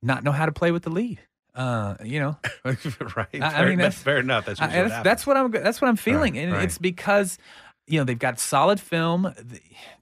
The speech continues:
Speaker 1: Todd Orlando is just knows what to do. And what happened was, it, you know, in that fourth quarter, he started, he took his foot off the throat and he started putting guys in there. And I was pointing out that the,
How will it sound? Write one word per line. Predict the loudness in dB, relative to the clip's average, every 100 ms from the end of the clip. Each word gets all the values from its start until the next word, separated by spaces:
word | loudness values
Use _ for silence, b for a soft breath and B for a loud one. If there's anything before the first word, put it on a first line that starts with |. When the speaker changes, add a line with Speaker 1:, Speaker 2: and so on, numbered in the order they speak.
| _ _ -14
Speaker 1:
Todd | -10 -6
Orlando | -4 -4 -4 -4 -4 -4
is | -6
just | -8 -8 -10 _
knows | -6 -2 -2 -2
what | -6 -6
to | -8
do. | -10 -8 -6 -4 -6 -12 B B B
And | -4 -2
what | -2
happened | -2 -2 0 2
was, | 2 2 -2 -10 b b
it, | -10 -10 -12 _
you | 0
know, |
in | 0
that | 0
fourth | -4 -4 -4
quarter, | -2 0 0 0
he | -2
started, | -4 -2 -2 -2
he | -2
took | -2 -4
his | -6 -6
foot | -2 -2
off | -2 -4
the |
throat | -8 -4 -4
and | -4
he |
started | -4 -2 -2 -2
putting | -4 -4
guys | -4 -4 -4
in | -4
there. | -4 -4
And | -4
I | -2
was | -4 -6
pointing | -6 -4 -2
out | -2 -4
that | -6
the, | -10 -10